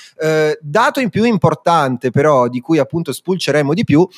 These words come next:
è proprio la decisione sul tasso di interesse dei fondi della Fed, che viene effettivamente annunciato un aumento dei tassi di venticinque punti base,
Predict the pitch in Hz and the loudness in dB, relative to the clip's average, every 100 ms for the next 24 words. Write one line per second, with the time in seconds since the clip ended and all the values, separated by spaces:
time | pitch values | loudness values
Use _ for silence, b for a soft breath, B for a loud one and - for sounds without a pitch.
0 | B 196 190 208 196 175 175 185 247 170 | B -2 2 2 2 2 2 0 -2 0
1 | 185 180 147 - 147 - 143 151 202 127 | 0 0 -2 -2 -2 -2 -4 0 0 0
2 | - 151 127 139 135 123 117 - 170 113 | -2 -4 0 0 0 0 -2 0 0 0
3 | 104 - B B - 202 165 135 214 190 | -6 -16 B B 0 0 -2 0 2 2
4 | 135 113 - _ 226 - 180 - 165 175 | 0 -4 -8 _ -6 -2 -2 0 2 4
5 | 165 127 110 104 87 _ _ - 165 143 | 2 0 -4 -8 -8 _ _ -4 -2 -2
6 | 131 127 113 123 202 220 214 214 190 135 | -2 0 0 2 0 2 0 0 -2 -2
7 | 131 185 185 - 170 131 175 208 196 220 | -2 -2 -2 -4 -8 -4 -2 -2 -6 -6
8 | - 156 143 156 127 123 120 113 92 98 | -6 -6 -4 -6 -4 -6 -4 -2 -2 -4
9 | 107 | -6